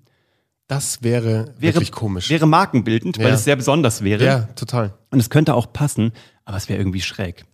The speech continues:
Speaker 2: Weißt du, wer das krass macht? Bodo Schäfer. Kennst du diesen Bodo Schäfer, diesen, diesen Money Coach?
Speaker 1: Ja.
Speaker 2: Der siezt alle überall, sogar auf TikTok. Aber da ist es dann schon wieder Branding. Guckt euch mal Bodo Schäfer auf TikTok an.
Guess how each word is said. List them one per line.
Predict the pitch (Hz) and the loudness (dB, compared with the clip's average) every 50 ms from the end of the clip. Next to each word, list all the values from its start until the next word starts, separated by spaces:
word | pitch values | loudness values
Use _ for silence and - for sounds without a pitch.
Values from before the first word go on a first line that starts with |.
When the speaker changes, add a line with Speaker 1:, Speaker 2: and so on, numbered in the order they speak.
| _ _ _ | _ _ _
Speaker 2:
Weißt | 123 123 - | -8 -4 -2
du, | |
wer | 139 123 | 0 0
das | 120 - | 0 -2
krass | - - 131 127 | -2 -6 -4 -4
macht? | - 123 117 - | -4 -6 -6 -4
Bodo | _ 139 151 143 143 135 | _ 0 2 2 0 -2
Schäfer. | - - 117 110 - 113 95 101 - _ _ _ _ | -2 -4 -6 -4 -4 -6 -6 -6 -8 _ _ _ _
Kennst | - 135 139 135 - | -2 -2 -2 -2 -2
du | 151 | -6
diesen | 143 135 123 123 107 | -4 0 -2 0 0
Bodo | - - 156 | 2 0 2
Schäfer, | 147 123 - 123 | 2 2 0 -2
diesen, | 120 120 123 117 | 0 -2 0 0
diesen | 127 117 123 | 2 2 2
Money | 120 123 135 147 | 2 2 2 0
Coach? | 143 - 143 147 165 117 | 0 0 0 2 2 2
Speaker 1:
Ja. | 113 110 110 - - - _ | 2 2 0 -6 -16 -6 _
Speaker 2:
Der | 113 104 | 0 0
siezt | 101 110 139 156 - - - - _ | 0 0 -6 -8 -8 -12 -18 -12 _
alle | - 113 135 156 160 | -2 -2 0 0 -2
überall, | - - - 147 147 123 120 107 107 104 | -4 -4 -6 -4 0 0 0 2 2 0
sogar | 101 117 - 113 | -2 0 -2 -2
auf | 107 117 - | -2 -2 -6
TikTok. | - - 131 113 - - 135 127 - - _ | -2 -2 -2 -2 -2 -6 -6 -6 -6 -10 _
Aber | - 120 117 120 | -2 0 0 2
da | 98 175 185 180 170 180 | 2 2 2 2 2 0
ist | - 147 139 | -2 -6 -6
es | 156 - | -6 -4
dann | - 139 | -4 -4
schon | - - 139 135 | -2 0 -2 0
wieder | 139 147 139 | 0 0 -2
Branding. | 117 - 123 127 131 113 101 | 0 0 0 2 2 2 0
Guckt | 95 - 131 - | 0 -4 -4 -4
euch | 139 117 | -2 0
mal | - 113 104 | 0 0 -2
Bodo | 101 - 113 - 120 | -2 -4 -6 -6 -6
Schäfer | - - 123 117 - 113 | -6 -6 -8 -6 -4 -6
auf | 104 104 - | -6 -6 -6
TikTok | - - 139 - - 123 110 | -6 -6 -6 -2 -2 -2 0
an. | 113 117 117 113 | 2 2 2 0